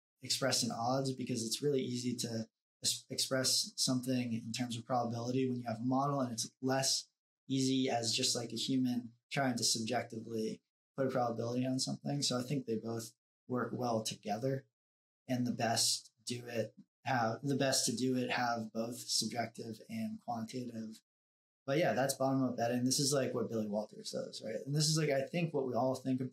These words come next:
of sports betting when we first hear about it is, like, somebody who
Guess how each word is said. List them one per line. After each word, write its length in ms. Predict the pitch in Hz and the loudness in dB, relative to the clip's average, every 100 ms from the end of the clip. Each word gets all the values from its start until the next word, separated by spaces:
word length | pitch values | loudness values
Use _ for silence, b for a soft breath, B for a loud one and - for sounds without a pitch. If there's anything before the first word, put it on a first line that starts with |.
| - | -4
of 120 | 131 | -2
sports 320 | - 131 127 | 0 0 -2
betting 280 | 143 139 131 | 0 0 0
when 100 | 120 | -2
we 60 | 110 | -6
first 360 | - 117 - | -6 -2 -2
hear 160 | - 123 | -2 -2
about 240 | 127 131 | 0 0
it 240 | 131 127 - _ _ _ _ 120 | 0 -2 -6 _ _ _ _ -6
is, 180 | 113 | -4
like, 240 | 110 101 - | -2 -2 -2
somebody 480 | 123 117 113 107 104 | -2 0 0 -2 -4
who 300 | 110 107 | -4 -6